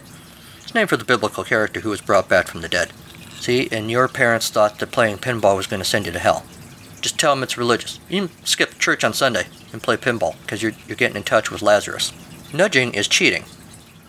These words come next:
or an expert move, depending on who you're talking to. Nudging and shaking involves moving the machine just enough to influence the ball, but not enough to result in a tilt or shutdown of the game.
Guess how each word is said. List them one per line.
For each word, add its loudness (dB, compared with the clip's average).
or 4
an 0
expert 2
move, 4
depending 0
on 0
who 0
you're 4
talking 0
to. -2
Nudging 2
and 0
shaking 2
involves 2
moving 2
the -2
machine 0
just 4
enough 2
to 4
influence 0
the -6
ball, 4
but -8
not 4
enough 2
to 0
result 2
in -8
a -12
tilt 2
or 2
shutdown 2
of -6
the -10
game. 0